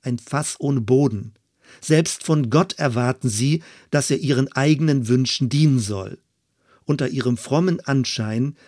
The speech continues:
verbirgt sich ein massiv egozentrisches Wesen. Und viertens, Koinobiten. Das sind die Christen, die eine verbindliche Gemeinschaft suchen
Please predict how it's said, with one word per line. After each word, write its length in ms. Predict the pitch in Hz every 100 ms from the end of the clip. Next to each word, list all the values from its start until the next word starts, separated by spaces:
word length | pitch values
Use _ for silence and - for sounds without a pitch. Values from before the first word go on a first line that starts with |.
| _
verbirgt 460 | - 120 110 143 -
sich 260 | 135 120
ein 200 | - 120
massiv 760 | 117 117 - - 147 143 - -
egozentrisches 1040 | 135 120 117 - 117 107 - 110 123 117 -
Wesen. 480 | 120 110 95 - 123 _ _ _ _ _ _ _ _ - -
Und 160 | 175 156
viertens, 560 | 165 175 180 226 -
Koinobiten. 840 | - 151 175 135 156 131 107 95 - - _
Das 180 | 160 202
sind 220 | 240 175
die 180 | 170 165
Christen, 480 | - 131 - - 147
die 160 | 139
eine 180 | - 127
verbindliche 600 | 131 120 139 151 151 156
Gemeinschaft 580 | 143 143 147 156 139 -
suchen 600 | 123 143 135 143 175 226